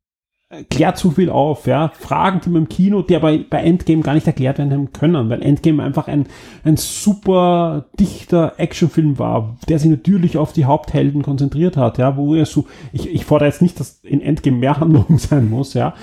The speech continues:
Aber da war so viel Platz und so viel offene Fragen, ja, wie, warum, und das wird genau in dem Film, der ist einfach viel bodenständiger, der zeigt einfach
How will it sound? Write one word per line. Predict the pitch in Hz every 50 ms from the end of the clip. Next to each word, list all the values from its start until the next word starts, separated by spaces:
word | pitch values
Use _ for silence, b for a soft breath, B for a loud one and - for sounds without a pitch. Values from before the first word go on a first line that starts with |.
| B B 202 185 170 151 B B B B -
Aber | 151 151 175 -
da | - 170 170 151
war | 165 170 160
so | - - 180
viel | - 180 170
Platz | - 139 139 - 190 - - 156
und | 139
so | 156
viel | 135 - 143
offene | - - 165 - - 185 175 156
Fragen, | - - - 139 160 185 202 202 185 147 123
ja, | 117 127 151 170 151 127 123
wie, | 131 165 180 190 170 151
warum, | 147 - 139 170 180 180 165 147
und | - 120 127 - -
das | 147 - 151 - -
wird | 151 - -
genau | - 131 131 123
in | 127 127
dem | - 135 127 131 127
Film, | - 135 127 123 117 110
der | - 143 139 151
ist | -
einfach | 151 127 135 120
viel | - 165 160
bodenständiger, | - - 139 143 151 160 143 - - 127 117 113 113 107 117 110
der | - 131 131 - -
zeigt | - - 123 123 160 180 - - - - -
einfach | 143 139 143 190 190 - - 196 220 220 - -